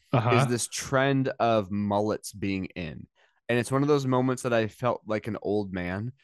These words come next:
Speaker 2: where I go to Planet Fitness and there's two or three kids, and I say this as a twenty-eight-year-old, twenty, <laughs> don't give me that look. Don't roll your eyes. Two or
Speaker 1: I
Speaker 2: three
Speaker 1: can't
Speaker 2: kids
Speaker 1: fucking do this right
Speaker 2: that
Speaker 1: now.
Speaker 2: are probably twenty-ish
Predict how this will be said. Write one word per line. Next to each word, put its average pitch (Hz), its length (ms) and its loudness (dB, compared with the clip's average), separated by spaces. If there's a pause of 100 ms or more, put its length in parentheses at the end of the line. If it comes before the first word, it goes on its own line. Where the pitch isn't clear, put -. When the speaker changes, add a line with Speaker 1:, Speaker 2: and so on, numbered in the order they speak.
(160)
Speaker 2:
where 113 280 2
I 120 100 2
go 127 220 2
to 139 100 4
Planet 120 380 -4
Fitness - 440 -4 (240)
and 107 480 -4 (100)
there's 123 200 0
two 170 200 2
or 185 60 4
three 139 260 -2 (140)
kids, 110 400 -2
and 110 120 -4
I 110 100 0
say 135 160 0
this 101 240 -4 (460)
as 170 180 4
a 117 60 -4
twenty-eight-year-old, 80 720 -2 (440)
twenty, 175 240 2 (320)
<laughs> - 340 -20
don't 370 160 -4
give 311 120 2
me 160 80 4
that 110 180 2
look. 117 220 -4
Don't 311 240 2 (100)
roll 131 340 0
your 82 160 -2
eyes. 76 240 -4 (540)
Two 160 180 4
or 170 40 4
Speaker 1:
I 175 40 2
Speaker 2:
three 147 180 0
Speaker 1:
can't 117 120 2
Speaker 2:
kids 117 240 2
Speaker 1:
fucking 123 120 -2
do 143 160 2
this 151 220 2
right 160 100 4
Speaker 2:
that 170 60 4
Speaker 1:
now. 185 160 6
Speaker 2:
are 180 40 4
probably 151 280 4
twenty-ish 127 960 0